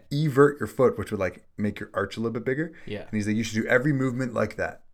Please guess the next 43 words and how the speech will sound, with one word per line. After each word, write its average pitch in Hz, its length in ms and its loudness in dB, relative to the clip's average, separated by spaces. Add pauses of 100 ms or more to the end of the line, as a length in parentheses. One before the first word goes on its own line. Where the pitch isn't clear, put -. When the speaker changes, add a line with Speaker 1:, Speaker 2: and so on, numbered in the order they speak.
Speaker 2:
Evert 113 440 -4
turns 107 340 -6
means, 101 360 -6
like, 82 160 -12 (240)
turning 90 260 -8
your 82 80 -12
foot - 340 -12
to - 60 -20
the 87 160 -10
outside, 82 380 -12
like, 90 140 -20
putting 85 180 -14
the 80 60 -14
pressure 95 480 -16 (120)
Speaker 1:
On 104 100 0
the 98 160 -2
outside 92 180 0
of 90 60 -2
your 90 80 -4
Speaker 2:
on 90 60 -10
the 92 80 -2
Speaker 1:
foot, - 120 -4
yeah. 87 80 -4
Speaker 2:
outside 85 200 -8
of - 60 -10
Speaker 1:
So 131 80 2
Speaker 2:
your 120 40 6
Speaker 1:
you 117 40 6
make 123 140 4
Speaker 2:
foot. - 40 -12
Speaker 1:
your 113 100 -2
arch 95 240 -6
bigger. - 300 -8 (100)
Speaker 2:
Yeah. 92 280 -10 (640)
Speaker 1:
Yeah. 101 180 0
Um, 92 140 -6 (220)
he 139 160 0
said 151 200 4
that, 156 60 12
and 113 100 4
I - 20 6
was 104 120 4
like, 95 200 0